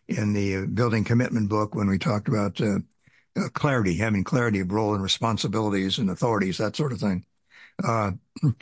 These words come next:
position plan is a living, working document. We talked about this, and again, it's in the book. A living, working document to, uh, get some, uh, uh,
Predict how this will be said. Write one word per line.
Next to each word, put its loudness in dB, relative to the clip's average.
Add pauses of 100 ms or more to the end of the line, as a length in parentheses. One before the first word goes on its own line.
(300)
position 4
plan 0 (280)
is 0
a 2
living, 2
working 0
document. -2
We 0
talked -2
about 0
this, 0
and 0
again, 0
it's -2
in 2
the 2
book. -2 (520)
A -2
living, 4
working 4
document 0 (300)
to, 4
uh, 2 (380)
get 0
some, 2
uh, -6
uh, -6